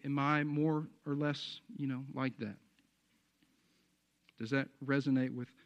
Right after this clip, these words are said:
my intentions, and, and not even that, my, my actions. But this morning, honestly, you may, in, in terms of speaking truth in love, you may come to the realization where, where if, if you are, are without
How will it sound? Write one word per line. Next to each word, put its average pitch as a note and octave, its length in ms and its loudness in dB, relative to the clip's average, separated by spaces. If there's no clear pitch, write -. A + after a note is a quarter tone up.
my B2 100 0
intentions, A#2 720 0
and, A#2 140 0
and B2+ 100 0
not C#3 160 2
even B2+ 160 2
that, B2+ 160 2
my, A#2 220 -2
my A#2 120 -4
actions. A#2 680 -4
But C3+ 100 0
this C3+ 160 -4
morning, E3+ 320 8
honestly, D#3+ 380 6
you D3 220 2
may, D3 300 8
in, C#3+ 200 2
in C3 80 0
terms C#3+ 300 4
of B2+ 100 0
speaking D3+ 380 2
truth D#3 260 0
in C#3 140 4
love, C#3 220 4
you C#3 220 -2
may C#3 220 6
come C#3+ 200 0
to C#3 40 4
the C3+ 60 2
realization C3+ 600 2
where, B2+ 220 2
where B2 220 2
if, C3 160 -4
if - 240 -10
you C#3 300 2
are, C3 60 2
are B2+ 320 0
without C3+ 400 2